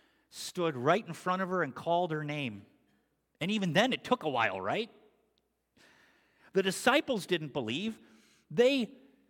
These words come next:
saw the empty tomb. They heard Mary's testimony that she had seen the Lord. But what did they do? Lock the doors. They hid because they were sure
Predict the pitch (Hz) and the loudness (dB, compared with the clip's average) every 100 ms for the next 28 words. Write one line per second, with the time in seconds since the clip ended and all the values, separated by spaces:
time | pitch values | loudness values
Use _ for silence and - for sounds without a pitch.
0 | _ _ - - - 285 285 190 190 202 | _ _ -12 -10 -2 0 0 0 -2 -4
1 | 190 185 185 220 226 120 98 110 _ _ | -6 -12 -10 -6 -4 -4 -8 -16 _ _
2 | _ _ _ _ _ _ _ - 233 247 | _ _ _ _ _ _ _ 2 4 4
3 | 151 - 285 285 185 180 226 226 202 185 | 0 2 4 4 2 -2 2 2 2 -2
4 | - - _ - 190 - 214 170 165 160 | -10 -18 _ 0 0 0 -2 -2 -2 -2
5 | 165 170 - - 247 277 247 226 - 240 | -2 -2 -6 -4 -4 -4 -4 -6 -8 -8
6 | 226 208 190 254 240 135 117 - - - | -6 -4 0 4 4 2 -4 -8 -4 0
7 | 226 285 302 302 269 247 277 156 - - | 2 2 -2 -4 -4 -2 0 0 -4 -12
8 | 143 202 226 226 170 196 160 202 165 110 | 0 4 4 2 -2 -2 2 2 2 0
9 | - - _ _ _ _ _ _ _ _ | -10 -20 _ _ _ _ _ _ _ _
10 | _ _ _ _ _ - 165 208 190 - | _ _ _ _ _ 0 4 4 2 2
11 | 302 240 147 180 - 208 180 220 208 190 | 4 4 0 -4 0 0 2 0 0 -2
12 | - 294 330 233 139 | -2 2 6 6 4